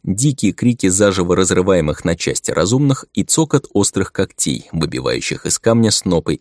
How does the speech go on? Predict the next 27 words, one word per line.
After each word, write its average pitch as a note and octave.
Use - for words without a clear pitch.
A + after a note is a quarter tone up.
искр. -
Миои G2+
ушла G2+
обратно G2
в -
тоннель, G#2+
и F2+
я B2
остался C#3+
один C3
на A#2
один C3
со G2
все C#3
прибывающими G2+
и E2+
прибывающими F2+
в -
пещеру D2
эльфами. A1
Кровь, G2
и A2
моя, G2+
и -
чужая, G2
заливала D2
глаза. C#2